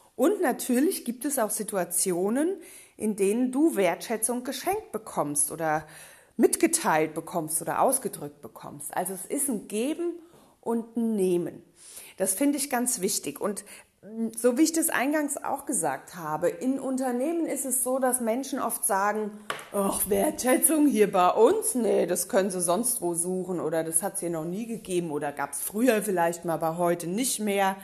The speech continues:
Ja, und dann ist auch für mich ganz wichtig, nochmal hinzugucken, bist du bereit, Wertschätzung zu geben, wenn's die bei dir in deinem Unternehmen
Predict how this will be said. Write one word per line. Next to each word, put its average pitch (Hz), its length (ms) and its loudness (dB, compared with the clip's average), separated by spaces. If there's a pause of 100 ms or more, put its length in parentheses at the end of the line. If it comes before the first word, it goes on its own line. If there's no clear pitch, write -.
(1080)
Ja, 302 280 0
und 262 140 2
dann 247 140 6
ist - 260 2
auch 311 220 4
für 311 160 0
mich 277 400 0
ganz 285 320 0
wichtig, 320 520 -2 (240)
nochmal 254 320 2
hinzugucken, 269 840 0 (1080)
bist 208 240 -2
du 269 60 -2
bereit, 269 420 2
Wertschätzung 165 640 -2
zu 160 160 -4
geben, 160 380 -4
wenn's 165 280 0
die 190 100 -6
bei 170 180 0
dir 175 160 -2
in 170 80 0
deinem 156 320 -4
Unternehmen 151 680 -8